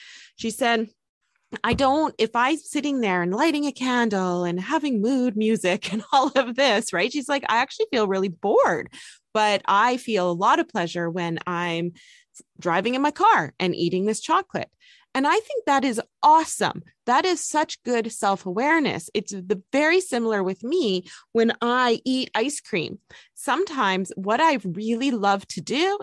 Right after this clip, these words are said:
is open my freezer, get out the ice cream, and have a couple of spoonfuls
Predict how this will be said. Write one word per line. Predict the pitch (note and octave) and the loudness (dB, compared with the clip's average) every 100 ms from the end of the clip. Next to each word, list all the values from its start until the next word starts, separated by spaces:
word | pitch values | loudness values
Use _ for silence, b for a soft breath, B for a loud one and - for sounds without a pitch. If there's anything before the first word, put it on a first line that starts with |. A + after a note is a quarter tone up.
| - | -4
is | A3+ - | -2 0
open | A3 D4 D#4 | 0 0 -2
my | D4+ | -2
freezer, | - G3 G3+ C4 D#4 - B B - | -2 -4 -2 -2 -2 -4 B B -4
get | A#3 | 0
out | B3+ C4+ | 2 2
the | - A#3 | 0 -2
ice | G3+ G#3 | -2 -4
cream, | - - C#4+ D#4+ E4+ | -8 -10 -6 -4 -2
and | A3+ G#3+ | -2 -2
have | G#3 G#3 | -2 -4
a | |
couple | B3+ A#3+ G#3+ A3 | -4 -4 -2 -4
of | G#3+ | -4
spoonfuls | - F3+ G3 G3+ C4+ D4 | -4 -4 -4 -2 -4 -4